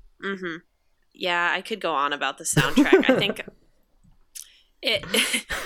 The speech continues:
Speaker 1: <laughs> is just the choice. I would love to hear, like, the, the decisions that went beh-, behind, like, why each scene had this particular song. It's just unreal.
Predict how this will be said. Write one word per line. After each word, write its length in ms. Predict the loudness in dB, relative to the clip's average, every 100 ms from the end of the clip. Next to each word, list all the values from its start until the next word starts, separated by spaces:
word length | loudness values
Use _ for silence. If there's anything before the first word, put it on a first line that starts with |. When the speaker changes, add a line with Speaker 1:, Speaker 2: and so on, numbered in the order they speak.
| -10
Speaker 1:
<laughs> 240 | -14 -12 -2
is 240 | 0 0 -4 -8
just 380 | -2 0 0 -2
the 100 | -2
choice. 600 | 0 0 2 2 2 0 2
I 120 | 2
would 180 | 2 0
love 440 | 0 2 2 0
to 100 | -6
hear, 440 | -6 -2 0 2 0
like, 460 | -2 -4 -8 -18 _ _ _ _ _ _ _ -20 -4
the, 260 | 0 0 0
the 100 | -2
decisions 680 | 2 2 2 0 -2 -4
that 140 | -4 -2
went 200 | -2 -2
beh-, 200 | -6 -6
behind, 720 | -12 -6 0 0 0 -4 -10 -14 -20 -20 _ -12
like, 120 | -10 -2
why 460 | 2 2 0 -2 -2
each 280 | -2 0 0
scene 420 | 0 -2 -4 -4
had 300 | -2 -2 -4 _
this 340 | -10 -4 -4 -4 -14
particular 600 | -10 -8 -6 -6 -6 -2
song. 500 | 0 0 0 -2 -8 _ _
It's 180 | -10 -8
just 300 | -4 -4 -6 -16 _ _ _ _
unreal. 520 | -4 -2 -4 -6 -8